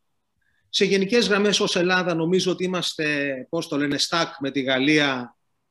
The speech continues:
και την Ευρώπη, και αυτό για μας που είμαστε μικρή χώρα και μας παίζουν και είμαστε κομμάτι τους από την αρχή ως δημιούργημά μας πολιτισμικό, αλλά και πρόσφατα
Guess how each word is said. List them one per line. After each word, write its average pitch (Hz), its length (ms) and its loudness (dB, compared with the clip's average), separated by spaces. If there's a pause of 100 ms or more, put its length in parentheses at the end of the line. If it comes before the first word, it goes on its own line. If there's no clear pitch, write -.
(160)
και 147 140 -2
την 139 200 0
Ευρώπη, 190 540 2
και 233 100 -2
αυτό 185 360 2
για 160 180 0
μας 165 260 0
που - 80 -8
είμαστε 151 280 -4
μικρή 143 260 0
χώρα 151 320 0
και 139 140 -4
μας 135 200 -4
παίζουν 139 400 0
και 151 100 -8
είμαστε 143 240 -4
κομμάτι 147 440 -2
τους - 180 -6
από 135 200 -6
την - 140 -6
αρχή 135 540 0 (360)
ως 131 180 -4
δημιούργημά 147 540 2
μας 143 180 -2
πολιτισμικό, 135 640 -2
αλλά 139 200 2
και 131 480 0 (500)
πρόσφατα 131 960 -2